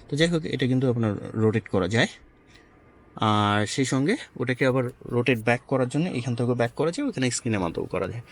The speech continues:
তো এটাতে কোনো আপনারা পি-, ইয়ে পাচ্ছেন না, অটোহুড পাচ্ছেন না। তবে আরেকটা ভার্সন আছে, হাই এন্ড পারফরম্যান্স ওয়ান, তো ওটাতে অটোহুড পাবেন। পিভিসি লেদার পাচ্ছেন ড্যাশবোর্ডের মধ্যে, এয়ার ফ্যান ওই সাইডে একটা আছে, দুইটা মিডলে এবং একটা হচ্ছে লেফট সাইডে।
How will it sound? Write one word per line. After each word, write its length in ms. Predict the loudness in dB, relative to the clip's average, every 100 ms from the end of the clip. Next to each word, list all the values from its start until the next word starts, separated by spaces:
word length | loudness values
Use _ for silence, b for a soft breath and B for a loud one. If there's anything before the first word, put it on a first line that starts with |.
| B B B B B B B -8
তো 80 | -2
এটাতে 220 | 0 0
কোনো 360 | 2 2 4 2 -2 _ -20 -20 -20 -18 -8
আপনারা 460 | 0 2 2 0 -4 -6
পি-, 100 | -10 -10 -14 -14
ইয়ে 320 | -2 2 2
পাচ্ছেন 280 | 2 -4 -2
না, 60 |
অটোহুড 360 | 0 0 0 -2
পাচ্ছেন 280 | -2 -2 -2
না। 100 | 0
তবে 200 | 2 2
আরেকটা 300 | 2 0 0
ভার্সন 280 | 0 0 -2
আছে, 240 | -4 -8 -10 -8
হাই 200 | -2 0
এন্ড 140 | 0
পারফরম্যান্স 520 | -2 -4 -2 -2 -4 -6
ওয়ান, 120 | -6
তো 80 | -4
ওটাতে 280 | -2 0 0
অটোহুড 300 | -2 -2 -4 -2
পাবেন। 220 | 0 0 -4 B B
পিভিসি 260 | -4 -2 2
লেদার 220 | 2 2
পাচ্ছেন 320 | 0 -4 -4
ড্যাশবোর্ডের 420 | -4 -4 -4 -4 -2
মধ্যে, 380 | -2 -2 -2 -2
এয়ার 200 | 0 2
ফ্যান 200 | 2 -2 -2
ওই 280 | -2 -2
সাইডে 240 | -2 -2 -2
একটা 260 | 0 -2
আছে, 280 | -2 -4 -8 -8 -8
দুইটা 240 | -6 -2
মিডলে 420 | 0 0 0 -2 -4 B B B B
এবং 100 | -10
একটা 240 | -8 -6 -6
হচ্ছে 260 | -6 -6
লেফট 220 | -4 -4 -6
সাইডে। 280 | -6 -4